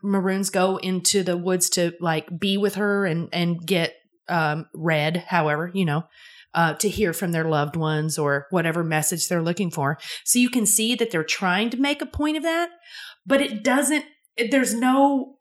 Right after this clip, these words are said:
for us just watching it who've never read the books, there is absolutely nothing to join these two things. And so it feels weird, for lack of a better term.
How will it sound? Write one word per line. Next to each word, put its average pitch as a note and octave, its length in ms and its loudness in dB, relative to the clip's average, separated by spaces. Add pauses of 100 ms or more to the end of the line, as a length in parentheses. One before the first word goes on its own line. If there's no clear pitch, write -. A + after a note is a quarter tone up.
(140)
for B3+ 160 0
us C#4 240 2
just G3+ 340 -2
watching G#3 380 4
it E3+ 160 -2
who've F3+ 180 -4
never G#3+ 220 2
read G3+ 160 0
the G3+ 60 -2
books, C#4 260 2
there C4+ 160 2
is C4+ 240 2
absolutely C#4 1000 2
nothing A#3 580 2
to F#3 220 -4
join C4 440 4
these F#3+ 180 -4
two F3+ 160 0
things. A#3+ 580 0 (400)
And G#3+ 140 2
so G#3 460 2
it G3 240 -4
feels G3 560 2 (680)
weird, E3+ 600 0 (1080)
for F#3+ 140 0
lack E3 220 0
of D#3+ 80 -4
a D#3 40 -4
better D3 220 0
term. - 320 -4